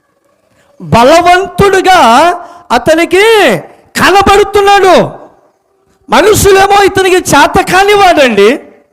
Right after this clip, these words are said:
అందుకనే ఆయన చెరసాలలో ఉన్నాడండి అని అనేకమైన రకరకాల ఏంటి విమర్శలు పెట్టవచ్చు. కానీ దేవుడు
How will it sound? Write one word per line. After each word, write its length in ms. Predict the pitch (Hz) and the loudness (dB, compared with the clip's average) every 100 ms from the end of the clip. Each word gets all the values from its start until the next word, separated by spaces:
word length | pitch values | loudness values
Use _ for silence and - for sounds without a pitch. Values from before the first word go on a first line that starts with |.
| _ _ _ _ _ - 240 | _ _ _ _ _ -8 -4
అందుకనే 480 | 320 370 370 403 | 0 -2 0 0
ఆయన 280 | 403 349 370 359 - | 2 2 0 -2 -2
చెరసాలలో 760 | 254 277 339 359 392 392 392 349 | 0 0 0 2 2 2 2 0
ఉన్నాడండి 760 | 311 294 247 233 233 220 311 - _ _ _ - | 0 0 0 0 0 0 -4 -12 _ _ _ -4
అని 400 | 302 311 208 156 - - - | -2 0 -2 -4 -12 -16 -4
అనేకమైన 640 | 262 349 392 392 403 392 | -2 0 0 0 -2 2
రకరకాల 840 | 370 302 294 311 339 359 349 427 415 392 254 302 381 - - _ - | 2 2 0 0 0 0 0 2 4 2 2 0 -2 -10 -20 _ -4
ఏంటి 160 | 269 220 151 - - | 0 0 -2 -12 -6
విమర్శలు 880 | 214 311 392 359 - 381 392 294 381 381 - - 294 | -2 0 0 0 2 2 4 4 2 -2 -10 -2 -2
పెట్టవచ్చు. 920 | - 415 403 415 - 403 370 208 165 - - _ _ _ _ _ _ - | 0 0 0 0 0 0 2 0 -4 -18 -20 _ _ _ _ _ _ -6
కానీ 440 | 240 240 202 151 - _ _ 185 | -2 -2 -2 -4 -10 _ _ -8
దేవుడు 840 | 160 247 311 302 277 226 262 302 | 0 2 2 2 2 2 2 -2